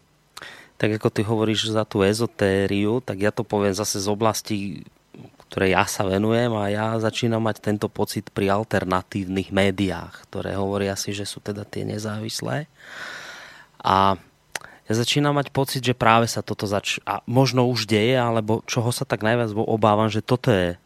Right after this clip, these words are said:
vec, ktorá sa v budúcnosti stane, že sa práve takýmto presne spôsobom, ako si to popísal, sprofanuje myšlienka, na ktorej toto celé vzniklo, postavilo sa.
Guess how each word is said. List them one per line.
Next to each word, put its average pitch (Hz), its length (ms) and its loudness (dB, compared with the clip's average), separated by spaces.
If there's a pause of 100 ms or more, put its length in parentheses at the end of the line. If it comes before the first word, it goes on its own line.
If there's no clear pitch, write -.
(140)
vec, 101 220 2
ktorá 98 320 -2
sa 98 240 -10
v 98 180 -20
budúcnosti 110 800 0
stane, 113 580 -2 (720)
že - 160 -2
sa - 160 0
práve 117 400 6
takýmto 117 480 2
presne 120 340 0
spôsobom, 113 540 0
ako 107 180 -4
si - 140 -8
to - 160 -8
popísal, 104 480 -2
sprofanuje 110 640 2
myšlienka, 95 640 -2
na 95 80 -8
ktorej 104 400 -2
toto 104 160 -6
celé 107 320 -6
vzniklo, 101 560 0
postavilo 101 560 -4
sa. 131 320 -4